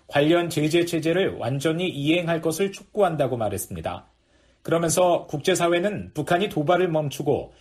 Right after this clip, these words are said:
유엔 안보리 결의에 따른 의무를 준수하며 미국과 지속적이고 실질적인 협상을 관여해야 한다는 강력하고 일치된 메시지를 전달하는 것이 중요하다고 강조했습니다.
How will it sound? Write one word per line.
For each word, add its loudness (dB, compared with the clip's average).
유엔 4
안보리 2
결의에 0
따른 4
의무를 2
준수하며 -2
미국과 4
지속적이고 0
실질적인 -4
협상을 -2
관여해야 2
한다는 0
강력하고 -2
일치된 0
메시지를 0
전달하는 0
것이 0
중요하다고 -2
강조했습니다. -8